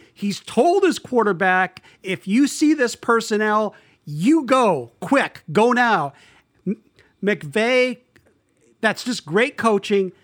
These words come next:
It's great communication on the quarterback, and the quarterback has to see it and then execute.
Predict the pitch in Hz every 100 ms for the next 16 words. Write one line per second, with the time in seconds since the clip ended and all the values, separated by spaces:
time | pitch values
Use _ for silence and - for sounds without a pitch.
0 | _ - 170 143 127 151 202 269 - 208
1 | 233 226 220 196 - 196 185 175 190 185
2 | 180 180 - - 202 196 - 247 277 294
3 | 240 220 185 202 202 - - - 220 220
4 | 226 _ _ - 180 190 196 196 - 175
5 | - 143 123